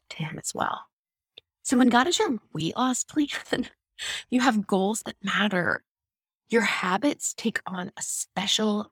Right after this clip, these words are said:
deeper new meaning as you long to walk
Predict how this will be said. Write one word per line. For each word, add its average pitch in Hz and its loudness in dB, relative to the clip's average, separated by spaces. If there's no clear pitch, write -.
deeper 196 -4
new 175 -2
meaning 254 4
as 185 -2
you 208 4
long 180 2
to 170 -2
walk 190 6